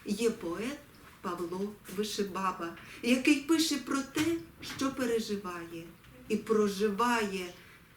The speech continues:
виклики своєї країни як особисті.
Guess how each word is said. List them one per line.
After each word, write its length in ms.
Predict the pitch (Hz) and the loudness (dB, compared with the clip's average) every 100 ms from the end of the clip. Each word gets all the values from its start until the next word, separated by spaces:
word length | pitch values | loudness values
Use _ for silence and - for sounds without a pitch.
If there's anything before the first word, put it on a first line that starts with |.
| - - - - - | -20 -20 -20 -20 -10
виклики 920 | 190 196 302 247 - 196 190 185 175 - | -2 6 6 6 2 -2 -2 -4 -4 -2
своєї 760 | - 208 247 240 247 220 190 | 0 4 4 6 4 4 2
країни 840 | 170 - 160 165 170 208 311 262 170 - - - - | -4 -6 -6 -4 -4 2 2 2 0 -6 -16 -16 -6
як 380 | 196 262 262 - - | -2 -2 -4 -6 0
особисті. 1080 | 240 - 233 202 190 160 - - - 156 | 0 2 0 0 -2 -4 -8 -10 -10 -12